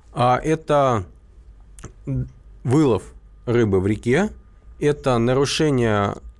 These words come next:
ус-, естественных условий нерестилищ, и это запуск, а, в Горбушевой реке киты. Вот давайте послушаем эколога Дмитрия Лисицына,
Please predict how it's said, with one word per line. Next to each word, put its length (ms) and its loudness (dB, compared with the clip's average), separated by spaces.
ус-, 180 -2
естественных 600 -2
условий 380 0
нерестилищ, 720 -2
и 580 2
это 320 0
запуск, 580 -2
а, 580 0
в 140 -6
Горбушевой 640 2
реке 280 0
киты. 440 -4
Вот 160 0
давайте 320 0
послушаем 640 0
эколога 800 0
Дмитрия 420 0
Лисицына, 720 0